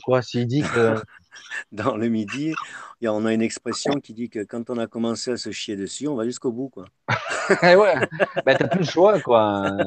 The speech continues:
Speaker 1: Après, t'es piégé, quoi, dans ton,
Speaker 2: Voilà.
Speaker 1: dans ton propre mensonge, quoi.
Speaker 2: C'est ça, ouais.
Speaker 1: Le mec, il t'imagine, je suis prix Nobel, machin, il est super célèbre, il a,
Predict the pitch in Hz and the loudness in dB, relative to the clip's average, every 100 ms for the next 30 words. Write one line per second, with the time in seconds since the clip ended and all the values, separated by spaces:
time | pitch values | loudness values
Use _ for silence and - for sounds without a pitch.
0 | 98 98 - 175 - 127 - 156 175 226 | -4 -10 -10 -10 -8 -8 4 4 6 2
1 | 175 131 127 123 143 139 120 107 123 127 | 4 2 2 2 2 2 -2 -4 0 0
2 | 123 131 170 180 165 151 147 202 208 147 | 0 0 4 4 4 4 2 -2 -2 -2
3 | 104 95 95 101 107 - 104 107 92 _ | -6 -12 -16 -12 -12 -10 -10 -12 -16 _
4 | _ 131 180 170 151 143 156 160 208 - | _ 4 6 4 2 2 2 4 2 0
5 | 131 - 143 139 175 151 127 - 170 175 | -2 0 2 2 2 2 0 0 -2 2
6 | 147 120 107 107 104 - 131 147 - 143 | 2 4 4 4 2 -2 0 0 0 2
7 | 139 147 143 123 95 92 | 6 6 6 4 2 2